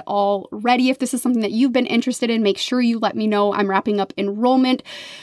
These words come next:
I think, in the beginning of January. I've, I've left it a little bit looser because the energy of the container is really important to me. It's really important that all of the women inside of there feel comfortable and safe being vulnerable with each other. So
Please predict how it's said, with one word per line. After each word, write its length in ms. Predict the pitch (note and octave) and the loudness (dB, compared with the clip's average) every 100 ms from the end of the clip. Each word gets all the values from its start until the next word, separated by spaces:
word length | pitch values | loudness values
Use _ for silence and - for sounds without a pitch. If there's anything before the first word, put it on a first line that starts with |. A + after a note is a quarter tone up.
| - - - - | -20 -20 -6 -2
I 60 | |
think, 180 | F#4+ B4+ | 0 2
in 100 | B4 | 4
the 80 | A4 | 4
beginning 340 | F4 D4+ D#4 D4 | 4 4 4 4
of 80 | A3+ | 2
January. 440 | B3 A#3 A#3+ A#3+ | 0 2 2 2
I've, 120 | A3+ | 0
I've 200 | A3+ B3+ | 0 2
left 180 | D4 F#4 | 2 2
it 80 | F4+ | 2
a 40 | |
little 200 | D#4+ D4 | 4 4
bit 160 | B3+ - | 2 0
looser 420 | G#3 G#3 - A#3+ | -2 -2 -2 -2
because 720 | A#3 G#3 - B3 G#3+ G#3+ G#3 - A#3 | -2 -4 -2 2 2 2 -2 -4 -2
the 180 | A3 - | -2 2
energy 320 | G#3+ G#3+ A3 | 2 2 0
of 100 | G3+ | -2
the 60 | |
container 440 | G#3+ G#3+ - G3 G3 | -4 -4 0 2 2
is 160 | G3+ | 0
really 220 | A3 A#3+ A3 | 0 2 2
important 360 | G#3+ G#3+ - | 0 -4 -2
to 80 | A3+ | -2
me. 80 | G#3 | 0
It's 160 | G3 | -2
really 200 | A3+ A3+ | -2 -2
important 380 | G#3+ - G#3 G#3 | -2 -2 -4 -4
that 200 | G3 F#3+ | -2 -2
all 160 | G#3 G#3+ | 0 0
of 140 | G#3+ | 0
the 80 | G#3+ | 0
women 260 | G#3 G#3+ G3+ | 2 2 2
inside 480 | G3 G#3+ - E4 D#4 | 2 0 2 2 4
of 80 | |
there 280 | D4 D#4 D#4 D4+ - - - _ _ | 4 4 2 -2 -12 -20 -20 _ _
feel 160 | - C4 | -2 -2
comfortable 640 | - B3 A3+ A#3+ A#3 A3+ - | 2 0 0 -2 0 0 -2
and 120 | G#3+ | -2
safe 320 | - G3+ G3 | 2 2 2
being 220 | - A3 | 0 0
vulnerable 500 | G3 G3 F#3+ G3 F#3+ G3 | 0 0 -2 -2 -4 -4
with 180 | G3+ G3+ | -4 -4
each 160 | F#3+ | -8
other. 300 | - - G3+ | -8 -6 -8
So 640 | - - A3 G#3 G3+ G#3 | -8 0 2 4 2 0